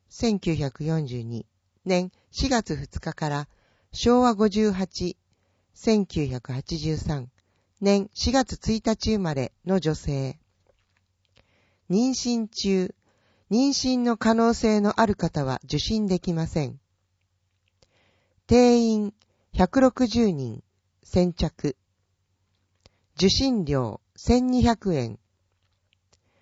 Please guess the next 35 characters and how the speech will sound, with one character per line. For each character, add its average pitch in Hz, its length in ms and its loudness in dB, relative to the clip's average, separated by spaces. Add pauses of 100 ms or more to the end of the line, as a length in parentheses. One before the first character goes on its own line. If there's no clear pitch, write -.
(220)
申 226 240 6
し - 160 -2
込 208 140 0
み。 190 240 -2 (1120)
八 254 280 0
月 262 260 0
十 240 240 2
六 233 240 0
日 214 260 -2
火 196 200 0
曜 220 240 4
ま 165 120 -2
で 143 140 -6
に 131 240 -8 (460)
電 233 240 6
話 226 160 2
で 202 260 2
健 240 200 0
康 220 280 2
推 208 260 -2
進 175 320 -6
課 147 200 -6
へ。 139 180 -6 (1800)
問 233 200 6
い 226 80 2
合 214 60 4
わ 196 140 0
せ。 175 280 -4 (1120)
健 240 200 4
康 220 380 2
推 202 220 -2
進 180 300 -4
課。 156 260 -6 (1080)
電 214 380 2
話 202 200 2